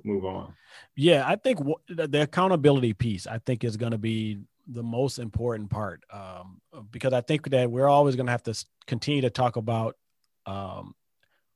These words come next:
Speaker 2: that whole situation uh, really did a number, uh,
Speaker 1: Mm,
Speaker 2: because it was
Speaker 1: yeah.
Speaker 2: all mental.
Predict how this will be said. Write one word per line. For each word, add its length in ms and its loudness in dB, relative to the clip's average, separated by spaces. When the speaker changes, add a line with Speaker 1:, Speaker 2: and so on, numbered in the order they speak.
Speaker 2:
that 340 0
whole 420 8
situation 920 6
uh, 280 -6
really 460 4
did 260 2
a 80 2
number, 520 -2
uh, 400 -12
Speaker 1:
Mm, 120 -4
Speaker 2:
because 280 0
it 80 0
was 140 2
Speaker 1:
yeah. 60 2
Speaker 2:
all 120 2
mental. 540 0